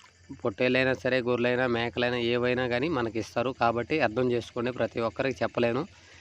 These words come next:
కావాల్సిన వాళ్ళు ఎవరైనా సరే రైతుల దగ్గరకు వచ్చేటప్పుడు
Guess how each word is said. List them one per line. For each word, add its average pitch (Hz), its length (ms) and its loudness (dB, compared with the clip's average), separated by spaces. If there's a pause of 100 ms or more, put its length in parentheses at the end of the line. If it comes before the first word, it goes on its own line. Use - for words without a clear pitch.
(300)
కావాల్సిన 131 540 4
వాళ్ళు 135 180 2
ఎవరైనా 123 380 4
సరే 127 240 0
రైతుల 123 440 2
దగ్గరకు 117 340 -2
వచ్చేటప్పుడు 120 560 -2